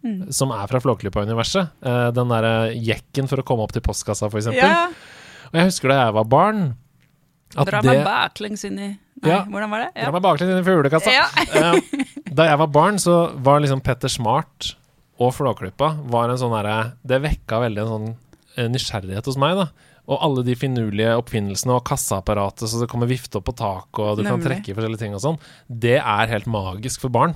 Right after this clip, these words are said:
Speaker 1: Ja.
Speaker 2: Ehm, og helt til slutt så vil jeg bare si at en annen ting de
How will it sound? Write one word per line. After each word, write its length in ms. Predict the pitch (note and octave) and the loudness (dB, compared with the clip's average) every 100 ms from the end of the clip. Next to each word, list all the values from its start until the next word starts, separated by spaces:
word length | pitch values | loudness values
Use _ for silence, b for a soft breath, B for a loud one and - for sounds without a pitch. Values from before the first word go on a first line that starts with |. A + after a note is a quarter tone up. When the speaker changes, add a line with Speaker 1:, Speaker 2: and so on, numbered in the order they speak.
| - | -4
Speaker 1:
Ja. 120 | C4 A#3+ B B - | -8 -8 B B -2
Speaker 2:
Ehm, 920 | B2+ B2+ B2+ B2+ B2+ B2+ B2 B2 B2+ _ _ _ _ _ _ _ _ | 0 2 0 -2 -4 -6 -6 -6 -10 _ _ _ _ _ _ _ _
og 100 | C3 | -4
helt 160 | A#2+ B2+ | -2 -2
til 60 | C3 | 0
slutt 140 | E3 - | -2 0
så 60 | |
vil 60 | E3 D3+ | 0 2
jeg 40 | |
bare 140 | C#3 C3 | 2 2
si 140 | A#2+ | 0
at 160 | A#2 A#2+ | 0 0
en 180 | C3+ B2 | -2 -2
annen 240 | D3 A#2 G#2+ | 0 0 0
ting 160 | A2 | -2
de 60 | A2+ | 0